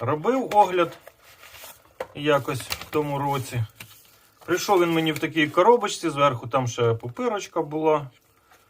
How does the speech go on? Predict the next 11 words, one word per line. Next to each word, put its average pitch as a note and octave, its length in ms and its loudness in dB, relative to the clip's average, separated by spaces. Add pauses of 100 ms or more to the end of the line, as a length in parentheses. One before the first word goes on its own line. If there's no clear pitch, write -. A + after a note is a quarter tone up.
(540)
Отак, A#2 480 -4
називається C3+ 840 2 (1160)
У C3 100 -10
Т C3+ 340 0 (360)
вісімсот A#2+ 560 -8
сімдесят A#2+ 680 -4 (180)
сім. A#3 400 -8 (1500)
От, A2+ 400 -12
більше B2 280 -10
такого A#2 360 -4
нічого A2 580 -6